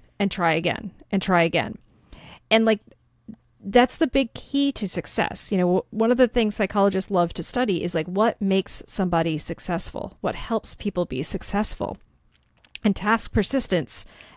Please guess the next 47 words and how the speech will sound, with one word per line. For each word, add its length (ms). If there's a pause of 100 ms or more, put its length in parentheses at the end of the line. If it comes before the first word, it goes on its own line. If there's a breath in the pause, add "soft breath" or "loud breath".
actually 320
seems 360
to 80
be 140
the 120
big 480
key. 320 (520 loud breath)
Intelligence 560
cer-, 360
certainly 440
can 160
help. 360
Having 340
a 40
lot 200
of 80
opportunity 640
in 80
your 140
life 220
certainly 340
helps 320
a 80
lot. 560 (560 loud breath)
But 80
you 120
can 120
have 640
a 80
lot 220
of 80
intelligence 640
and 100
a 60
lot 180
of 80
opportunity, 720
but 160
if 100
you 80
don't 220
have 220
that 180
persistence 840
to 160
overcome 600
difficulty, 800